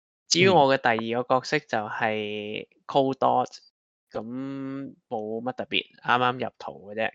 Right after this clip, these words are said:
Speaker 1: 嗰個純粹試下嘢嘅啫。
Speaker 2: 咁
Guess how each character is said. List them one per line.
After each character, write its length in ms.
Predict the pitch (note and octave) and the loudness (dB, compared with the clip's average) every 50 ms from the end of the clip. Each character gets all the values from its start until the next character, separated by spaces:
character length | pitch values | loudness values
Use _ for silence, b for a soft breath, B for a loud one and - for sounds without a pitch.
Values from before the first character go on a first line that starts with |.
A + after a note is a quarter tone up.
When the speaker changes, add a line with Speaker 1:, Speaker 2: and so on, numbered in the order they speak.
| - - | -8 -10
Speaker 1:
嗰 140 | - A#2+ | -8 -6
個 120 | A#2+ A#2+ A2+ | -4 -4 -4
純 200 | A2 - - - | -4 -6 -8 -8
粹 640 | - G#2 G#2 G2+ G2+ G2 F#2+ F#2+ F#2 F#2 F2+ C3+ _ _ _ _ - | -14 -12 -12 -12 -14 -14 -16 -18 -18 -20 -20 -20 _ _ _ _ -14
試 180 | - - A2 G#2+ | -12 -10 -10 -10
下 140 | G#2+ G2 | -10 -12
嘢 40 | G2 | -12
嘅 380 | G2+ G2 F#2+ G2 F#2+ F#2+ G#2 - | -14 -14 -14 -14 -16 -18 -18 -20
啫。 0 | _ _ _ _ _ _ _ _ _ - | _ _ _ _ _ _ _ _ _ -2
Speaker 2:
咁 560 | - - A2+ C3+ D#3 E3+ F3+ F3+ F3+ F3+ - | 0 2 2 4 4 6 6 6 4 2 0